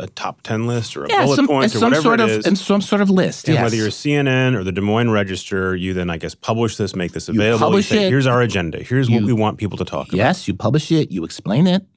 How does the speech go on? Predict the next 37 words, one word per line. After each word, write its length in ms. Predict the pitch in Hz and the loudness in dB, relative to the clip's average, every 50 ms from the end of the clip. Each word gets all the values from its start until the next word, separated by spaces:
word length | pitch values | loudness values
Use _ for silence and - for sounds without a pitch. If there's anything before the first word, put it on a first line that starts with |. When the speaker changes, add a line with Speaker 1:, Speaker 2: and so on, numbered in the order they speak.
| _ | _
Speaker 1:
Yeah. 100 | - 95 95 - - - - | -8 -8 -8 -10 -14 -8 -2
Speaker 2:
Not 260 | - 117 120 127 131 | 0 2 2 4 4
only 200 | 123 117 117 104 | 4 4 4 4
that, 340 | 101 117 139 170 185 170 - | 4 4 2 2 2 0 -2
you 100 | 98 101 | -2 -2
revise 460 | 107 113 127 196 220 262 220 175 123 | 0 0 2 2 2 2 2 2 0
it. 120 | 110 - - _ - - - - | 0 -2 -4 _ -20 -20 -14 -10
Speaker 1:
Yeah. 100 | - 92 - - _ - - - | -8 -8 -8 -10 _ -20 -14 -12
Speaker 2:
Because 260 | - 120 - 127 117 131 | -6 -2 0 2 2 2
it's 140 | 139 - | 2 2
a 40 | 170 | 2
moving 480 | 170 175 185 196 190 156 165 147 123 107 | 4 4 4 4 4 4 2 2 2 0
thing, 320 | 107 - 90 73 62 - _ _ _ - | -2 -4 -8 -10 -10 -12 _ _ _ -6
right? 200 | 101 107 110 - | -4 -4 -2 0
It 80 | 123 | 0
moves 320 | 117 113 123 127 120 107 104 | 2 2 2 2 2 0 -2
with 240 | 101 131 135 127 - | -2 -2 -2 -2 -4
the 60 | 117 | -8
campaign 500 | - - 131 123 120 - 139 131 117 73 | -6 -4 -4 -4 -2 -2 -4 -4 -2 -4
and 120 | 82 82 98 | -4 -4 -4
with 100 | 101 104 | -4 -4
events. 600 | 107 104 117 123 117 - - - - - - _ _ _ _ _ _ _ - - - - - - - _ - | -4 -2 -2 -2 -2 -4 -6 -12 -18 -20 -20 _ _ _ _ _ _ _ -20 -20 -20 -20 -20 -20 -20 _ -2
And 520 | 160 165 185 190 185 185 190 190 180 170 - | 0 2 2 4 4 4 4 4 4 2 0
of 140 | - - - | -2 -8 -10
course, 540 | - - - - - - 110 104 131 - - | -10 -6 -2 0 2 2 2 2 0 -2 -2
as 240 | - 123 131 135 131 | 0 0 2 2 2
with 160 | 127 120 - - _ _ | 2 0 -2 -6 _ _
any 280 | - 180 202 220 254 | -4 0 0 0 0
form 400 | 214 - - - 101 95 87 85 | -2 -4 -6 -6 -4 -4 -2 -4
of 320 | 85 80 87 - _ _ _ _ | -4 -6 -8 -12 _ _ _ _
in-depth 400 | - 120 104 101 101 98 101 - - | -4 -2 0 0 0 0 -2 -2 -4
journalism, 480 | - 120 117 120 135 165 196 208 202 - _ _ - _ _ | -2 0 0 2 2 2 2 2 0 -2 _ _ -20 _ _
you 80 | - 165 | 0 0
have 120 | 220 220 | 0 0
to 60 | - 170 | 0 0
be 140 | 135 123 | 2 2
right. 340 | 117 110 151 180 170 98 - | 2 4 2 2 0 -2 -6